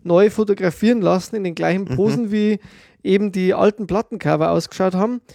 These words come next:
Speaker 2: Genau.
Speaker 1: Und das schaut echt toll aus, also das gefällt mir wirklich gut. Und es gibt, ähm, und das hat er auch selbst ausgewählt,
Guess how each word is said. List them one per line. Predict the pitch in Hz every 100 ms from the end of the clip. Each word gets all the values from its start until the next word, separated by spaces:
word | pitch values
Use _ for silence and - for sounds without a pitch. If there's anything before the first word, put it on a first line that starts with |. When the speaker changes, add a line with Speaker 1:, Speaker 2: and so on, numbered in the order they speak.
| -
Speaker 2:
Genau. | 98 87 92
Speaker 1:
Und | 202 190 190
das | 175
schaut | 165 170
echt | 185 170 -
toll | 165 214
aus, | 240 254 226
also | 214 180
das | 180 165
gefällt | - 190
mir | 202
wirklich | 175 214 190 -
gut. | 175 240 233
Und | - 240 196
es | 185 -
gibt, | 233 - - - 208
ähm, | 196 185 185 185 180 _ _ _ _ -
und | 175
das | 175 185
hat | 190
er | 190 170
auch |
selbst | - 175 -
ausgewählt, | 185 202 - 240 208 214 226 240